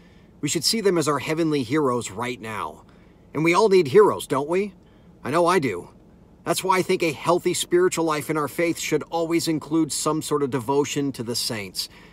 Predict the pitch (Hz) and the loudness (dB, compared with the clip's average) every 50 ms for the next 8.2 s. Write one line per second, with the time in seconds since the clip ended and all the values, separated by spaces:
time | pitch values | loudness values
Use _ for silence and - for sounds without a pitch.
0 | - - 143 143 113 151 143 - - - 175 185 185 156 139 - - - 123 - | -10 -6 -4 -2 -2 -2 -2 -4 -4 -2 0 0 0 0 -2 -4 -6 -8 -6 0
1 | - 170 160 110 85 - - - - - - - - - - - - - - - | 0 0 0 0 -2 -4 -6 -6 -8 -12 -20 -20 -20 -20 -20 -20 -20 -14 -6 -2
2 | 170 180 175 170 208 247 269 269 214 - - 180 175 - - 175 - - 170 196 | 0 2 4 6 6 6 6 6 2 2 4 2 2 2 0 -2 -2 2 2 2
3 | 180 - 180 175 175 165 151 143 135 - - 175 170 151 - - - 101 87 87 | 2 2 0 -2 0 -2 -2 -2 -4 -2 0 0 0 0 -2 -8 -10 -12 -14 -16
4 | - - - - - - - - - 143 175 175 165 - - - 208 208 180 175 | -20 -20 -20 -20 -20 -20 -12 -8 -4 0 0 0 0 0 4 4 4 4 4 -2
5 | - - - 202 214 - - 170 156 151 160 151 127 165 180 180 - 180 151 160 | -4 -4 -4 -6 -4 0 2 4 4 6 4 4 4 0 -2 -2 -6 -4 -4 -2
6 | 151 151 135 - 156 135 - - 185 170 170 160 - - - 185 180 - - 185 | -2 -2 -2 -2 -2 -2 0 0 0 2 0 0 -2 -2 0 0 0 2 2 2
7 | 160 - - - 170 180 175 - 143 147 143 127 - - - 165 175 196 175 135 | 2 0 -4 -4 -4 -4 -4 -4 -2 -2 -2 -2 -2 -2 -2 0 2 2 0 0
8 | 113 82 80 - | -2 -6 -12 -14